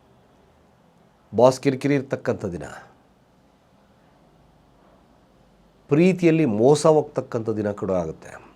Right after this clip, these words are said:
ಹಣಕಾಸು ವಹಿವಾಟುಗಳು ಚೆನ್ನಾಗಿಲ್ದಲೇ ಇರ್ತಕ್ಕಂಥದ್ದು ತೋರಿಸ್ತೀವಿ. ಯಾರನ್ನೇ ಸ್ನೇಹಿತರನ್ನ ನಂಬಿ ಹಣ ಕೊಡ್ಲಿಕ್ಕೆ ಹೋಗ್ಬೇಡಿ. ಅನ್ನೋನಾಗಿ ಒಂದಲ್ಲ ಒಂದು ಸಮಸ್ಯೆಗಳು ಬರುತ್ತೆ. ಹನುಮಾನ್ ಚಾಲೀಸವನ್ನ ಪಠನೆ ಮಾಡಿ. ಹಾಗೆ ವಿದ್ಯಾರ್ಥಿಗಳಿಗೆ ಸಾಧಾರಣವಾಗಿರ್ತಕ್ಕಂಥ ದಿನ,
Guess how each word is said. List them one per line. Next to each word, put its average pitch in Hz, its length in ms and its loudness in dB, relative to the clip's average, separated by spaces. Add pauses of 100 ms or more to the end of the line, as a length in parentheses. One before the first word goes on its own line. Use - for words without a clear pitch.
ಹಣಕಾಸು 135 420 4
ವಹಿವಾಟುಗಳು 135 580 0
ಚೆನ್ನಾಗಿಲ್ದಲೇ 107 640 -2
ಇರ್ತಕ್ಕಂಥದ್ದು 92 640 -8
ತೋರಿಸ್ತೀವಿ. - 520 -14 (540)
ಯಾರನ್ನೇ 123 340 6
ಸ್ನೇಹಿತರನ್ನ 117 540 -2
ನಂಬಿ 107 340 -4
ಹಣ 95 180 -4
ಕೊಡ್ಲಿಕ್ಕೆ 95 420 -8
ಹೋಗ್ಬೇಡಿ. 65 300 -18 (480)
ಅನ್ನೋನಾಗಿ 160 520 6
ಒಂದಲ್ಲ 131 340 4
ಒಂದು 117 220 0
ಸಮಸ್ಯೆಗಳು 107 500 -4
ಬರುತ್ತೆ. 104 340 -4 (680)
ಹನುಮಾನ್ 135 420 4
ಚಾಲೀಸವನ್ನ 110 600 2
ಪಠನೆ 95 340 -6
ಮಾಡಿ. 95 340 -8 (1160)
ಹಾಗೆ 120 360 4 (1120)
ವಿದ್ಯಾರ್ಥಿಗಳಿಗೆ 127 640 6
ಸಾಧಾರಣವಾಗಿರ್ತಕ್ಕಂಥ 113 1200 4
ದಿನ, 98 180 -4